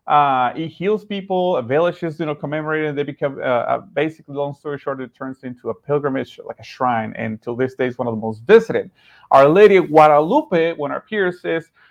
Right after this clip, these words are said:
uh, she was speaking actually Nahuatl, which is the indigenous tongue of the descendants of the Aztecs and a lot of the Mesoamerican tribes. And that's why when they're trying to translate it, the name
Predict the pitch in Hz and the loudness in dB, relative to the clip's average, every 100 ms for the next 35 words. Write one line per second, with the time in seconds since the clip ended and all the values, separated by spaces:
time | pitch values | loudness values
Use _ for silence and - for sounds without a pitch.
0 | _ - 117 92 - - - 214 226 - | _ -10 -6 -4 -4 -6 -4 -2 -2 -4
1 | 214 202 175 170 185 185 175 156 123 127 | -8 -6 -2 0 0 -2 -2 -2 -4 -6
2 | 139 160 113 110 110 _ 135 - 156 139 | -4 -4 -4 -4 -6 _ -10 -6 -8 -6
3 | 143 123 120 147 147 135 131 - 156 135 | -6 -6 -4 -6 -6 -8 -8 -8 -2 0
4 | 123 123 - _ _ - 131 131 139 - | 0 -6 -14 _ _ -2 0 0 -4 -8
5 | 139 131 127 156 147 143 135 123 123 - | -2 -2 0 -2 -2 -4 -2 -4 -4 -2
6 | 151 151 - 123 117 127 120 127 135 120 | -2 -4 -6 -8 -6 -6 -2 0 0 0
7 | 131 135 135 117 123 135 131 117 113 - | -2 -4 -4 -4 -4 -4 -6 -10 -10 -6
8 | 120 110 107 - - _ _ _ _ 156 | -4 -4 -6 -8 -14 _ _ _ _ -4
9 | 147 143 151 165 - 170 143 147 143 139 | -2 2 4 2 -2 0 2 2 -2 -2
10 | 143 139 156 139 - 170 196 190 135 131 | -4 -4 -8 -8 -8 -8 -6 -6 -6 -4
11 | 123 123 123 151 170 143 123 | -6 -6 -6 -6 -6 -6 -8